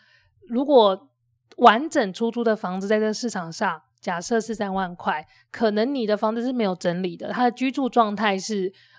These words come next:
呃，需要再加工的，你可能就用两万、两万五的，的这样的一个价格带交给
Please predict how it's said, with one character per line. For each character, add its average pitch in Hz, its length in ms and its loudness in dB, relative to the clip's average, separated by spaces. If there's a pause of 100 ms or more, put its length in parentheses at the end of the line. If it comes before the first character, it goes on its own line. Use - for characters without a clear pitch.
(120)
呃， 190 180 -4
需 226 180 -6
要 233 120 6
再 226 160 2
加 190 240 0
工 190 300 0
的， - 240 -6
你 214 100 -8
可 220 80 -8
能 190 160 -6
就 226 180 0
用 214 280 2 (180)
两 185 260 -4
万、 240 220 2
两 180 180 -4
万 208 220 0
五 175 160 -12
的， - 240 -10 (380)
的 208 160 0
这 247 100 -8
样 226 160 -2
的 190 100 -4
一 190 60 -6
个 190 100 -4
价 185 240 -4
格 170 220 -12 (160)
带 175 240 -4 (340)
交 240 220 4
给 - 320 -6